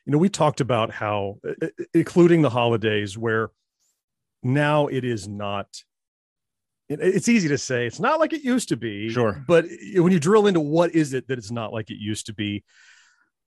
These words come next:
Speaker 1: the mall used to be this hub, especially for Gen Xers. You know, we were in our teens, probably, depending
Speaker 2: Mm-hmm.
Speaker 1: on when you're born. I'm a sixty-nine baby.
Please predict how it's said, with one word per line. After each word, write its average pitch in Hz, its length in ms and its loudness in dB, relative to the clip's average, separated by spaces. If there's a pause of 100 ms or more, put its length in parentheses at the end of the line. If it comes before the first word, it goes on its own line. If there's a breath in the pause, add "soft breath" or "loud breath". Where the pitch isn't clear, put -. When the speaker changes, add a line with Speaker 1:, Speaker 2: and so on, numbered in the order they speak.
Speaker 1:
the 135 180 -2
mall 254 220 4
used 175 220 2
to 143 80 -4
be 123 220 -6
this 107 220 -8
hub, 110 500 -2
especially 156 480 -2
for 117 160 -6
Gen 104 200 -8
Xers. 95 380 -10
You 131 80 -8
know, 131 80 -4
we 113 160 -4
were 113 160 -6
in 107 60 -4
our 101 320 -4
teens, 147 400 -2
probably, 135 400 -2
depending 104 320 -6
Speaker 2:
Mm-hmm. 110 80 -6
Speaker 1:
on 101 60 -8
when 101 100 -10
you're 98 80 -12
born. 117 260 -6
I'm 101 120 -8
a - 20 -12
sixty-nine 123 580 -6
baby. 120 380 -6